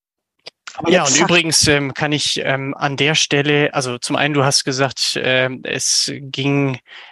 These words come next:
Speaker 2: ähm, ein Aufschrei durch Deutschland durch oder ein Jubelschrei. Ähm, ich suche immer noch den Steuerberater, der laut hier geschrien hat, dass man bestimmte Sonderthemen vom Gesetzgeber bekommen möchte. Und, ähm, ich hab,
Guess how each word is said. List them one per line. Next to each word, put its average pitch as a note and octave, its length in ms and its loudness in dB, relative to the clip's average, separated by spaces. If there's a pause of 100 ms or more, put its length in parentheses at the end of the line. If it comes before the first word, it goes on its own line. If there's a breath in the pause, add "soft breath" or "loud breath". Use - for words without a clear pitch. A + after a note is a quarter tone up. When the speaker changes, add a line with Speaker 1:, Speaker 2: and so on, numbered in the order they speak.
Speaker 2:
ähm, C3 320 0
ein C#3 160 0
Aufschrei D3 460 2
durch C#3+ 180 2
Deutschland C#3 500 0
durch D3 320 0
oder C3+ 160 0
ein B2+ 120 -4
Jubelschrei. D3+ 880 2
Ähm, B2+ 220 -6
ich - 140 -6
suche E3+ 200 2
immer E3+ 180 4
noch D3+ 120 0
den D3 180 0
Steuerberater, C3+ 760 2
der C3 380 0
laut C3+ 280 2
hier D#3 240 0
geschrien C3+ 460 -4
hat, C3+ 240 -4
dass - 120 -6
man C3 120 -4
bestimmte C3 300 0
Sonderthemen C3+ 540 2
vom B2+ 160 0
Gesetzgeber B2+ 520 0
bekommen D#3 340 0
möchte. E3+ 380 0 (880 loud breath)
Und, G#3+ 460 4
ähm, E3 280 2
ich - 160 -4
hab, D#3 100 0